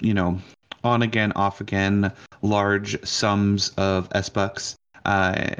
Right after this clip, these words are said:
um, you aren't able to see credits through this, keep in mind, but, uh, it does look like he gets his regular salary, and then he does get a lot of little anonymous deposits also. Um,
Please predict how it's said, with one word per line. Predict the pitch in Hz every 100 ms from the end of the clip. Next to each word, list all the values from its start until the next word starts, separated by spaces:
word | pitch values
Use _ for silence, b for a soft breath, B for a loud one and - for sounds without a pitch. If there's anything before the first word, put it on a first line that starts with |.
| -
um, | - - - - - - -
you | 120
aren't | 113 120
able | 120
to | 110
see | - 117
credits | - 120 92 87 -
through | 95 90
this, | 85 104 -
keep | - 101 -
in |
mind, | 95 90 87 95 B B _
but, | 92 90
uh, | 87 87
it | 92
does | 104 101
look | 101 -
like | 92
he | - 95 90
gets | 90 -
his | 98 -
regular | 87 78 65
salary, | - 123 117 107 104
and | 95
then | 92
he | 92
does | 101 92
get | 98
a | 92
lot | 87 92 92
of | 90
little | 95 90 87 85
anonymous | 92 90 90 90 -
deposits | - 92 82 - -
also. | - 58 - - - - _ -
Um, | 65 62 50 50